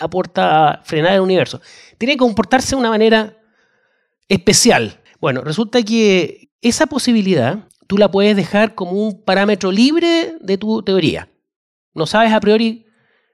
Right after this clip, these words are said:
por qué ni qué valor tiene, pero puedes ponerle ahí un parámetro adicional que describe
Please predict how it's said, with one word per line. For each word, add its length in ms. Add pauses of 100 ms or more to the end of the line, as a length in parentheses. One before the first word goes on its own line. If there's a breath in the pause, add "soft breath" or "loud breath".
(100)
por 220
qué 400
ni 120
qué 140
valor 220
tiene, 340
pero 180
puedes 220
ponerle 340
ahí 220
un 160
parámetro 400
adicional 400
que 120
describe 520